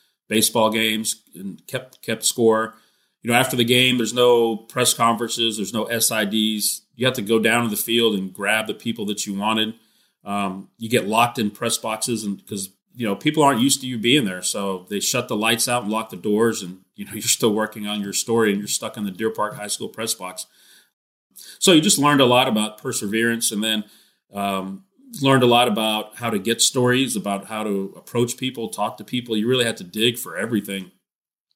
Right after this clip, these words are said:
You wanna know, you know, I had to put together high school basketball rankings. I had to call every coach on a Sunday night. I would make thirty, forty calls and talk to the coaches. I'm like,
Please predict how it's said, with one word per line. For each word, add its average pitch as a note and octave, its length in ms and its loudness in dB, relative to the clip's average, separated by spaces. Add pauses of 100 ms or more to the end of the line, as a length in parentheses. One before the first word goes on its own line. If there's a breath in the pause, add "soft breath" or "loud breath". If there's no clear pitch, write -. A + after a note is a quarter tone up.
(140)
You B2+ 120 2
wanna B2 200 6
know, A#2+ 480 -2
you A#2 80 -8
know, G#2+ 80 -6
I A2 40 -2
had B2 120 -4
to A2+ 40 -12
put - 200 -2
together A#2 320 2
high B2+ 160 0
school B2 200 0
basketball G#2+ 640 -4
rankings. G#2+ 480 0
I C3 60 -4
had D3+ 100 -4
to A#2 60 -8
call A#2 280 -2
every A2+ 180 2
coach C3 300 -4
on G2 100 -10
a F#2+ 60 -8
Sunday G#2+ 300 -2
night. A2 200 -2
I A#2+ 60 -6
would C3 120 -2
make A2 180 0
thirty, A2+ 280 -2
forty A2+ 300 0
calls G#2+ 480 -4 (840)
and G#2 340 -2
talk - 200 -2
to A#2 80 -2
the G#2 120 0
coaches. A2+ 380 -4
I'm G#2 100 -12
like, G2 180 -6